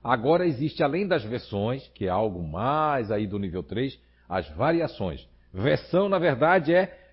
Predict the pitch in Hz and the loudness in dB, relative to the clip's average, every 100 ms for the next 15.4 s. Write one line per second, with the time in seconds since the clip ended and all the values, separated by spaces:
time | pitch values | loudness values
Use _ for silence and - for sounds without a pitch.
0 | _ - 165 180 180 170 156 - - 165 | _ 0 0 0 -2 0 0 -2 -2 -2
1 | 185 175 - 151 - - - 151 165 - | -2 -6 -4 -4 -4 -10 -8 -4 -4 -8
2 | - - 170 170 - 110 78 - _ _ | -18 -6 -4 -4 -2 -2 -4 -12 _ _
3 | - _ _ _ _ - 165 170 185 - | -20 _ _ _ _ -6 -2 0 0 -2
4 | - 160 127 - 139 170 175 - - _ | -4 -2 -2 -2 -4 -4 -6 -16 -20 _
5 | _ - 127 190 - - 135 127 - 139 | _ -4 6 6 6 -4 -4 -4 -4 -4
6 | 165 - - _ - 170 - 196 202 196 | -4 -8 -18 _ -2 -2 0 -4 0 2
7 | 156 214 214 226 202 185 240 277 226 190 | 4 2 2 0 2 2 2 0 -2 0
8 | 202 156 196 220 - 170 190 202 151 123 | 0 0 -4 -4 -4 0 2 0 -2 -4
9 | 156 - 170 180 - 180 - 185 208 247 | -4 0 2 0 -4 -6 0 0 2 0
10 | 233 220 185 214 196 220 139 95 - _ | -2 -4 2 6 6 6 4 -2 -10 _
11 | _ _ _ 117 98 156 165 143 175 185 | _ _ _ -10 -2 -2 -2 -4 -4 -4
12 | 165 165 170 147 151 131 - 123 - 156 | -4 -4 -4 -2 2 2 0 -4 -2 -4
13 | 165 123 143 - 113 107 90 85 - - | -4 -2 -2 -2 -2 -2 -2 -6 -18 -20
14 | - 170 180 170 147 165 160 151 156 151 | -10 -6 -2 -4 -2 -2 -2 -4 -4 -4
15 | 156 101 90 - | -4 -2 -4 -6